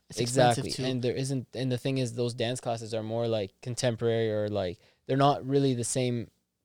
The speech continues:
Speaker 2: kind of dance you're trying to do.
Speaker 1: There's this
Speaker 2: Which one?
Speaker 1: place.
Speaker 2: If it's Culture Shock, don't tell me that.
Speaker 1: No,
Speaker 2: I've
Speaker 1: no,
Speaker 2: been
Speaker 1: no,
Speaker 2: to there.
Speaker 1: no.
Speaker 2: That wasn't, that was the one I tried. I
Speaker 1: Uh,
Speaker 2: didn't like it.
Speaker 1: it's called Factory or,
Speaker 2: I
Speaker 1: like
Speaker 2: tr-, I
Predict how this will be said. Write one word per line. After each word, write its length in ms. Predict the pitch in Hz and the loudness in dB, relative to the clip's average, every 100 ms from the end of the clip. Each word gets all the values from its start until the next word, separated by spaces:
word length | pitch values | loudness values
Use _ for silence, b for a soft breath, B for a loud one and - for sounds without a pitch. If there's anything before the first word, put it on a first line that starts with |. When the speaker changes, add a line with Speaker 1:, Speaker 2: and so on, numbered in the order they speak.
| - | -6
Speaker 2:
kind 200 | 135 131 | -2 -2
of 220 | 107 127 | -4 -2
dance 300 | 117 120 - | 0 0 0
you're 100 | 123 | -2
trying 220 | 123 110 | -2 -2
to 80 | 101 | -2
do. 260 | 110 98 - _ - | -4 -8 -10 _ -4
Speaker 1:
There's 300 | 180 180 151 | 0 0 0
this 380 | 185 190 - - _ _ - | -2 -2 -8 -12 _ _ -2
Speaker 2:
Which 240 | 151 156 | 4 6
one? 80 | 147 | 4
Speaker 1:
place. 320 | 120 110 110 - _ _ _ _ - | 2 0 -2 -8 _ _ _ _ -12
Speaker 2:
If 140 | 117 | -4
it's 120 | 120 | -4
Culture 260 | - 127 - | 4 2 2
Shock, 240 | - 120 | 0 0
don't 160 | 110 104 | 0 -4
tell 120 | - | -4
me 100 | 87 | -8
that. 80 | - | -4
Speaker 1:
No, 220 | 151 139 | -2 -2
Speaker 2:
I've 60 | 135 | -2
Speaker 1:
no, 120 | 135 | -2
Speaker 2:
been 120 | 110 | 0
Speaker 1:
no, 40 | 101 | 0
Speaker 2:
to 60 | |
there. 180 | 78 80 | -2 -4
Speaker 1:
no. 60 | - | -4
Speaker 2:
That 140 | 90 | -4
wasn't, 300 | 92 95 - | -4 -6 -2
that 100 | 104 | 4
was 100 | 120 | 4
the 60 | 117 | 4
one 100 | 117 | 0
I 80 | 104 | 0
tried. 280 | 104 92 82 | 0 0 0
I 40 | |
Speaker 1:
Uh, 60 | 90 | -4
Speaker 2:
didn't 140 | 92 | -4
like 180 | 87 87 | -6 -8
it. 40 | |
Speaker 1:
it's 80 | - | -12
called 220 | - 175 | -14 -16
Factory 880 | - - 165 - _ 185 190 190 190 | -16 -16 -14 -16 _ -14 -12 -12 -10
or, 80 | 90 | -8
Speaker 2:
I 40 | 101 | -4
Speaker 1:
like 60 | 110 | -4
Speaker 2:
tr-, 100 | - | -2
I 160 | 110 | -2